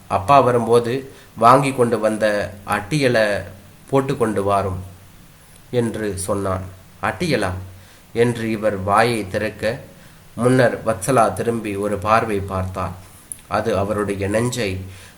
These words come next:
துளைத்து கொண்டு போனது. வாயை பட்டென்று மூடிக்கொண்டார். அவள் ஒரு பச்சை நிற அட்டியலை அணிந்து, பச்சை நிற சேலையில் பச்சை நூல் ஒன்று பின்னால்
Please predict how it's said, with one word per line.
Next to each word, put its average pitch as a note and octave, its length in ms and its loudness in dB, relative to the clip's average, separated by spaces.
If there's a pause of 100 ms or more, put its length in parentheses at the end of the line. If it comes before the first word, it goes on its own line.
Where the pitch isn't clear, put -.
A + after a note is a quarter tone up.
துளைத்து C3+ 440 2
கொண்டு G#2 260 -4
போனது. F#2+ 440 -2 (540)
வாயை G#2+ 500 4
பட்டென்று G#2 560 -4
மூடிக்கொண்டார். F#2+ 760 -4 (600)
அவள் G2+ 280 0
ஒரு G2+ 220 0
பச்சை A2 380 -2
நிற A2 240 2
அட்டியலை G#2 560 -2
அணிந்து, G#2 400 -4 (340)
பச்சை B2 360 0
நிற G#2 220 0
சேலையில் G#2 580 0 (400)
பச்சை A2+ 400 0
நூல் A#2 300 -2
ஒன்று G2+ 400 -4 (180)
பின்னால் A2 460 0